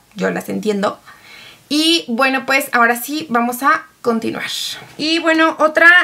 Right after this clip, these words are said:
eh, otro producto que también es de maquillaje es esta base de la marca Wet n Wild.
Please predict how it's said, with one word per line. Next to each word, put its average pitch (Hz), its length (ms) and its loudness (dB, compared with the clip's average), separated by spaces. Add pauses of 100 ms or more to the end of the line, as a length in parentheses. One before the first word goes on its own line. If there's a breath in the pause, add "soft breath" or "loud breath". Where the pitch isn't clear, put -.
eh, 247 300 0
otro 311 240 0
producto 269 580 -2
que 247 220 2
también 240 520 0
es 240 420 -2
de 233 460 4
maquillaje 233 840 0
es 254 160 -2
esta 247 340 2
base 247 540 0
de 233 160 0
la 233 100 2
marca 233 420 0
Wet 226 320 0
n 226 120 -2
Wild. 220 500 2